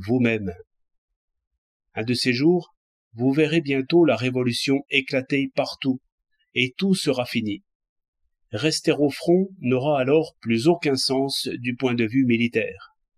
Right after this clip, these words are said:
Tâchez d'en partir et rejoignez-moi là où je serai.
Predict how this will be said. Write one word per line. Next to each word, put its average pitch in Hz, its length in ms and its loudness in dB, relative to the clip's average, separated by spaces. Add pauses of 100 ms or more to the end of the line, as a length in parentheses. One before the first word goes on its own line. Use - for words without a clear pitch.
(680)
Tâchez 151 340 0
d'en 151 160 0
partir 135 640 0 (120)
et 120 160 0
rejoignez-moi 131 920 2
là 131 380 0
où 127 100 -2
je 120 140 -4
serai. 110 440 -6